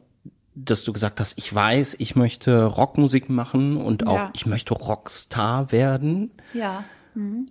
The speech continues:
Speaker 1: Und hast dich in die, äh, Freiburger Fußgängerzone gestellt mit der Gitarre und einem Schlapphut,
Speaker 2: Ja.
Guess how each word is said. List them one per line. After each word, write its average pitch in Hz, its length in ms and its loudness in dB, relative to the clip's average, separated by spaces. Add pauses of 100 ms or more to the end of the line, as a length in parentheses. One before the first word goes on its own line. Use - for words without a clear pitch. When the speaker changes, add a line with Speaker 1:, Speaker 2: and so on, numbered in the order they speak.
Speaker 1:
Und 135 500 6
hast - 320 -4
dich 127 460 -2
in 117 180 0
die, 117 300 2
äh, 113 360 -4 (140)
Freiburger 143 560 2
Fußgängerzone 139 1200 2
gestellt 127 600 0
mit 117 180 0
der 113 100 2
Gitarre 147 500 2
und 131 200 4
einem 117 360 0
Schlapphut, 165 960 -2
Speaker 2:
Ja. 226 240 -6